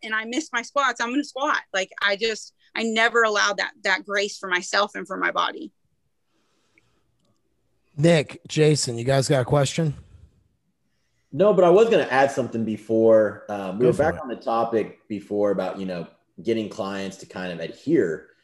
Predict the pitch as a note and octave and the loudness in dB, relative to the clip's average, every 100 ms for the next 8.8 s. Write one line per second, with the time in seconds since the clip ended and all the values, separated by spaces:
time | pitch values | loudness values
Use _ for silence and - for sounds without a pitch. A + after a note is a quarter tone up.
0 | _ _ _ F2+ - G#3+ G#3 G3 A3 _ | _ _ _ -10 -6 -4 -2 -2 -4 _
1 | _ - _ _ A2+ B2 B2+ A#2+ - - | _ -20 _ _ -6 -2 0 0 -2 -12
2 | _ _ _ C3+ D#3+ G#3+ A3+ F3 B2 D3+ | _ _ _ -2 2 2 2 2 2 2
3 | C#3+ B2 A2 A2+ A#2 B2+ A2+ A2+ G2+ A2 | 2 0 2 0 0 0 0 -4 -6 -6
4 | G#2 - _ - C3+ - - F3+ F3 E3+ | -6 -12 _ -14 -14 -14 -6 -4 -4 -4
5 | C#3+ A#2 - B2 C#3 G#2+ G#2+ A2 G#2 A2+ | -2 -2 -4 -2 0 0 -2 -4 0 0
6 | G#2 - _ A2+ A2 G#2 G#2 G2+ G2 F#2+ | 0 -6 _ -2 0 0 -2 -6 -8 -8
7 | F#2+ - _ _ _ _ _ _ A2 A2 | -8 -12 _ _ _ _ _ _ -14 -10
8 | F2+ F#2 F2+ F#2+ F2 - A2+ F2 | -8 -8 -6 -6 -6 -4 -2 -2